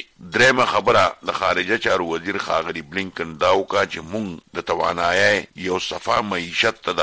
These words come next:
اوړېدو دپاره په شریکه د وړاندې مزل کولو فیصله کړې ده. د زیاته کړه چې په دې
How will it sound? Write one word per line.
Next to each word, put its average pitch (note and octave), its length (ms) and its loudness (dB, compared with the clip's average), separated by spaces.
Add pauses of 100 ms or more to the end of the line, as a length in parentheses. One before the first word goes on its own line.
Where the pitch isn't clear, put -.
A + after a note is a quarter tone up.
اوړېدو E2+ 520 -4
دپاره F#2+ 300 0
په - 260 -8
شریکه F2 440 -2 (180)
د - 140 -10
وړاندې F#2 500 0
مزل F2 260 0 (120)
کولو E2+ 320 -4 (240)
فیصله D#2+ 400 0
کړې E2+ 340 -2
ده. D#2+ 100 4 (440)
د B2 160 4
زیاته C3 280 6
کړه C3 160 4
چې B2+ 120 -2
په G#2 140 4
دې A#2+ 100 0